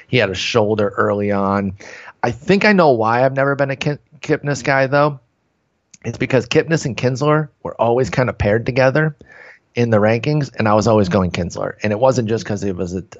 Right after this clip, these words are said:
a Tigers thing, 'cause it was even when he was in Texas, I just liked him better.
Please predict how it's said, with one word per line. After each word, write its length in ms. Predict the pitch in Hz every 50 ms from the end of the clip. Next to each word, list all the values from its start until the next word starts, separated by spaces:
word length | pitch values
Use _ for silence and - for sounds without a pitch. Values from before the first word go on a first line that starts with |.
| - -
a 40 |
Tigers 460 | 85 - 123 117 104 90 - - - -
thing, 240 | - 92 90 -
'cause 240 | - - 90 90 -
it 100 | 95 90
was 180 | 95 92 90 92
even 220 | 101 92 92 98
when 120 | 92 90 90
he 80 | 90
was 120 | 92 87 92
in 80 | 95
Texas, 360 | - - 101 95 - - -
I 80 | 95 92
just 220 | 85 98 90 -
liked 280 | - 95 95 95 - -
him 320 | - 101 101 95 95 101 - - - - - - - _
better. 420 | 113 123 110 101 87 - - 110